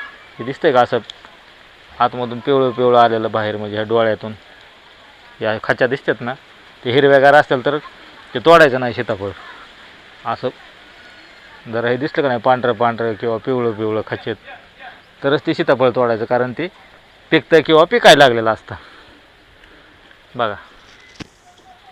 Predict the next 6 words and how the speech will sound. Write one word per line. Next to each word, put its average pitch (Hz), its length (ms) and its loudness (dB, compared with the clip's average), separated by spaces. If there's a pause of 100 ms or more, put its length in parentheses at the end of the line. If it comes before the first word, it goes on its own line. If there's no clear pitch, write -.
(2500)
तर 131 60 0
हो 143 80 6
का 151 120 4
सीताफळ 139 420 0
मित्रांनो, 127 420 -2
धरा. 131 160 8